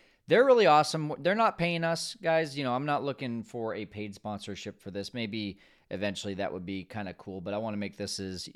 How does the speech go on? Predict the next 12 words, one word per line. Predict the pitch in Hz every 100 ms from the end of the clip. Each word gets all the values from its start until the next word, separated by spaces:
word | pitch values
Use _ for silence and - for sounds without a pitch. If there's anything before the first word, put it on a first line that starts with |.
| - _ -
um, | 92 87 82 82 92 _ _ _ _ _ _ _ _ _
friendly | - 214 226 220
for | 160 185
all | 170 170 160
of | 117
you | 127 127
out | 117 110
there | 113 107 107 101 - _ -
without | 113 110 104
feeling | 113 110
like | 107 104 104
you're | 101 98 98